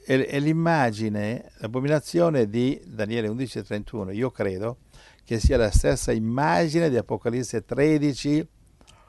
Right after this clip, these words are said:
che il falso profeta dirà al mondo di costruire un'immagine, un'immagine dell'anticristo. Probabilmente, dico io, sarà un computer azionato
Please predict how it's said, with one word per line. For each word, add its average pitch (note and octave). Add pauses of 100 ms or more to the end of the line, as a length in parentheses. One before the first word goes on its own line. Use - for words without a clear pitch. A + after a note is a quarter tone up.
(420)
che B2+
il A2
falso A#2+
profeta C3
dirà A2+
al G#2
mondo A#2+
di G2 (400)
costruire A2+
un'immagine, D3+ (640)
un'immagine C#3+
dell'anticristo. G2 (640)
Probabilmente, D3+
dico B2+
io, D3+
sarà B2
un A#2+
computer C3
azionato C3